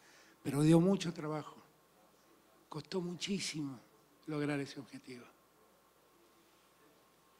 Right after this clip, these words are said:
Y allí quedó en evidencia la enorme desigualdad en la que vivimos. La pregunta que debemos hacernos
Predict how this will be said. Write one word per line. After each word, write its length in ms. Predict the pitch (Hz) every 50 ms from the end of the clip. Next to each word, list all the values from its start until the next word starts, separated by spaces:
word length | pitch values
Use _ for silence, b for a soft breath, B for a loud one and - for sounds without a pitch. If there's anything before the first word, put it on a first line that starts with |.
| _ b b b -
Y 80 | 214
allí 280 | 208 226 254 311 320 311
quedó 220 | - 240 226 233
en 80 | 233 226
evidencia 600 | 214 208 208 214 208 196 185 - 214 196 190 185 180 - - - - - - - - - - - - - _ _ _ _ - - -
la 80 | 160 156
enorme 560 | 156 165 180 196 214 226 220 220 214 214 202
desigualdad 680 | 196 190 - - - 151 151 156 156 151 160 160 160 165
en 80 | 156 147
la 100 | 143 139
que 120 | - 139
vivimos. 600 | 127 123 117 113 110 104 107 - - - - - - _ _ _ - - - - - - - - - - - _ _ _ _ _ - - _ - _ - _ - B B B B B B B B
La 100 | - 220
pregunta 420 | 196 247 277 320 339 311 320 302 -
que 80 | 262
debemos 420 | 247 240 247 262 269 277 254 - 202
hacernos 680 | 226 - - 262 269 269 262 269 262 233 - - -